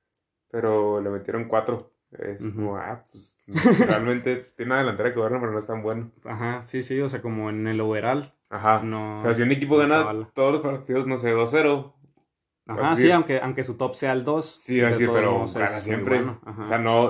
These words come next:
Speaker 1: al chance no los golea y no los humilla, pero no le meten gol y gana, hace
Speaker 2: Sí.
Speaker 1: lo que tiene que hacer para ganar.
Speaker 2: Sí, pues sí.
Speaker 1: O sea, eso es lo que hace el Canelo. <laughs>
Speaker 2: Es el jale. Sí, pues sí, la neta, güey. Y, pues,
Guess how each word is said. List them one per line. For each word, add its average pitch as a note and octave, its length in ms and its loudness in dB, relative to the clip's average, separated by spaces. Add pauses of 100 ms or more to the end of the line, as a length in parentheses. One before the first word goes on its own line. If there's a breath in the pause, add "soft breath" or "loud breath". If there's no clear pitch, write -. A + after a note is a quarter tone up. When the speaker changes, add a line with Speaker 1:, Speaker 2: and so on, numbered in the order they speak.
(100)
Speaker 1:
al G#2+ 380 -2
chance A#2+ 280 -2
no C#3 140 2
los C#3+ 160 4
golea A2 340 2
y C#3 60 2
no C3 80 0
los C#3 120 2
humilla, A#2+ 460 -2
pero F#2+ 420 -2
no G2 120 -4
le A#2 100 0
meten B2 300 0
gol F#3 380 2 (760)
y F#2+ 400 -4
gana, C3 420 0
hace A2+ 160 -2
Speaker 2:
Sí. A#2+ 40 4
Speaker 1:
lo B2 100 2
que A#2 80 -2
tiene A2 200 -2
que A#2 80 -6
hacer A2+ 160 0
para A2+ 160 -2
ganar. G#2 320 -8 (120)
Speaker 2:
Sí, A#2 240 -12
pues A2+ 180 -20
sí. G#2 180 -14 (340)
Speaker 1:
O G2 80 -16
sea, G#2 120 -8
eso G2+ 120 -6
es A2 60 -4
lo A#2 120 6
que A2 60 0
hace A#2+ 120 0
el A#2+ 60 -4
Canelo. G#2+ 300 0
<laughs> - 180 -6
Speaker 2:
Es D3+ 140 -6
el A2+ 100 -8
jale. A#2+ 360 -12
Sí, C#3+ 280 -12
pues C3+ 140 -16
sí, B2 160 -14
la C#3 140 -14
neta, B2 260 -18
güey. C#3+ 320 -16
Y, A2+ 520 -2
pues, A2+ 300 -16